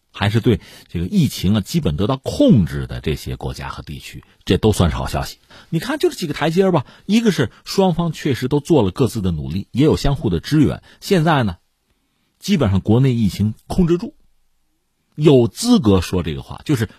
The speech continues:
肯定对方在抗疫战役这个过程之中的努力和成就，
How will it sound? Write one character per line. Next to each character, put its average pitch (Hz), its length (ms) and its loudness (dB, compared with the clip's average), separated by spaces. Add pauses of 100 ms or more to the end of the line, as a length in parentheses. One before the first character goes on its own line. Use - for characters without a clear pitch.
肯 95 400 2
定 165 260 4
对 120 240 4
方 85 240 -4 (220)
在 87 160 -4
抗 104 340 0
疫 95 140 0
战 92 320 -4
役 90 100 -4
这 82 80 -6
个 80 100 -4
过 98 220 2
程 101 180 0
之 110 120 0
中 120 160 2
的 104 100 4
努 107 220 6
力 - 160 2 (100)
和 - 140 -2
成 127 180 2
就， - 140 2